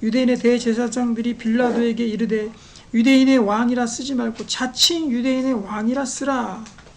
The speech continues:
유대인의 왕임을 이제 진짜 부인하는 거죠.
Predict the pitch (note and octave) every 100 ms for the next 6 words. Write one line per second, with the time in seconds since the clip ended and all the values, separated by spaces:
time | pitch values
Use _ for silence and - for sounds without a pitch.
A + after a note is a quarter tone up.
0 | - - - - G3+ A#3+ A#3 A3 F#3+ G#3+
1 | A3 C#4 F4 - - - - - - -
2 | - - - - - - F3+ F#3 F3+ -
3 | - A#3 A3+ - A3+ A3+ G3+ F#3 F#3